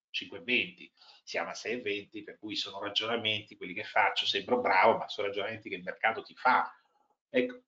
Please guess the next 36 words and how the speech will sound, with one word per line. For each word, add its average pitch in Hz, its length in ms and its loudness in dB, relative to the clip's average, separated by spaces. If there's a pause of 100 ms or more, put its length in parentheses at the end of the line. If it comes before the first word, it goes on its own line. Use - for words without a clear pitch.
e, 107 320 2
e 113 40 4
l'Enel 131 480 4 (140)
a - 140 4
sei 120 260 2
e 151 80 4
venti 123 420 0
storicamente 107 800 2
è 104 80 4
ancora - 300 0
un 117 80 0
prezzo 104 300 0
sostenuto, 143 460 4
ma 117 180 4
a 110 180 -4
me 113 180 -2
piace. - 600 -6 (640)
Eh, 107 480 4
Eni 175 560 6
sì, 170 580 4 (360)
Eni 131 340 4
sì, 185 580 4 (300)
perché 123 420 6
bene - 220 4
o 247 100 4
male 262 380 6
è 240 40 0
una 226 140 -4
compagnia 117 540 -2
della 113 220 -2
Madonna, 147 800 6
sempre 135 840 6
bella, 127 960 8
sempre 127 500 0
governata 123 560 0
bene, 139 1000 0